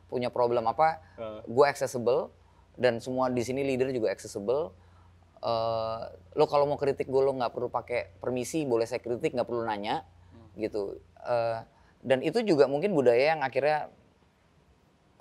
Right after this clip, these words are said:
Speaker 1: eh, terus sampai ke sisi produksi gitu. Apa namanya, eh, ya,
Speaker 2: Sampai ke lapangan,
Speaker 1: sampai
Speaker 2: sampai
Speaker 1: ke lapangan,
Speaker 2: iya,
Speaker 1: bahwa,
Speaker 2: iya.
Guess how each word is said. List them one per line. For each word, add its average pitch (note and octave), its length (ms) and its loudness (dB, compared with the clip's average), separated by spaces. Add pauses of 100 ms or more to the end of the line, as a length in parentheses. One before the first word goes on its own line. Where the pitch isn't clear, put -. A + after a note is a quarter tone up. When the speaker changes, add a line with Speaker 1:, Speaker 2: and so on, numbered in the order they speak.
Speaker 1:
eh, A2+ 320 2 (400)
terus D#3+ 240 4
sampai C3+ 480 2
ke D#3+ 240 2 (560)
sisi C3+ 320 -2
produksi B2+ 560 0
gitu. G2 240 -4 (640)
Apa A#2 240 -6
namanya, B2+ 560 -8 (560)
eh, G#2 1160 -2 (1400)
ya, C3+ 180 6
Speaker 2:
Sampai G#2+ 240 -4
ke G2+ 180 -4 (140)
lapangan, A#2 500 -6
Speaker 1:
sampai C3 60 -10
Speaker 2:
sampai B2 180 -2
Speaker 1:
ke A2 80 0
lapangan, C#3 400 0
Speaker 2:
iya, C3 120 -2
Speaker 1:
bahwa, A#2 260 4
Speaker 2:
iya. G#2+ 120 0